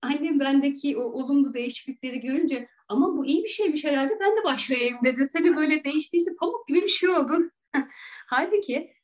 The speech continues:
aslında işte, e, o aşk var içinde ama onu bilemiyorsun ki. E, o zamanlar çok gençsin ve tanımlayamıyorsun. On dört, on beşli yaşlar, işte ergenlik dönemi,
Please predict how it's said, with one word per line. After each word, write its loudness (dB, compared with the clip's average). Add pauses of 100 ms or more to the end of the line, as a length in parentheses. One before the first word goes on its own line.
(180)
aslında 0 (380)
işte, -6
e, 0
o -2 (1800)
aşk -4
var -8
içinde -8 (220)
ama 2
onu -2 (100)
bilemiyorsun 2
ki. -8 (440)
E, 0
o 0
zamanlar 0
çok -12 (260)
gençsin -4
ve -4
tanımlayamıyorsun. 0
On -2
dört, -4
on -4
beşli -4
yaşlar, -6
işte -8
ergenlik -4
dönemi, 0